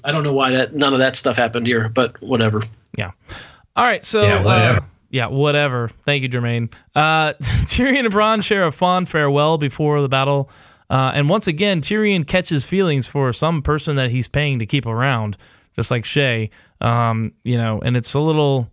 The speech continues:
Speaker 2: awkward but tender moment between Bronn and Tyrion. Um, he then runs into Shay and Sansa,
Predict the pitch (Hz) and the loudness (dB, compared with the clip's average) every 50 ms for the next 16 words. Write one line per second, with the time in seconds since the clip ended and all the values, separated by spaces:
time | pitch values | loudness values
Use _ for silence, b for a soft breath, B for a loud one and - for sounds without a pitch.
0 | _ _ 147 143 156 - - 156 147 139 127 123 127 117 - _ _ _ _ - | _ _ 0 0 0 0 0 0 0 0 0 -2 -2 -4 -4 _ _ _ _ -2
1 | 156 151 151 143 139 131 127 127 127 123 117 110 117 113 - - 135 127 120 113 | -2 0 0 0 0 0 0 0 0 -2 -2 -4 -6 -8 -6 -4 -2 -2 0 0
2 | 120 117 117 117 113 107 - 117 113 113 110 110 110 - B B B B B B | 0 0 0 0 0 -2 -2 -2 0 0 -2 -2 -4 -6 B B B B B B
3 | B B B B 131 135 131 131 127 127 127 123 117 - - _ _ - - 208 | B B B B 0 0 2 2 0 0 0 -2 -2 -4 -8 _ _ -4 0 0
4 | 202 220 220 214 208 202 185 180 156 165 156 139 - - - 170 170 165 151 139 | 2 2 2 2 2 2 2 2 0 0 0 -2 -2 0 0 0 2 2 0 0
5 | 131 127 120 120 - - - 196 220 254 247 165 123 120 117 117 120 | -2 -2 -2 -4 -6 -6 -4 0 0 2 2 2 2 0 0 -2 -2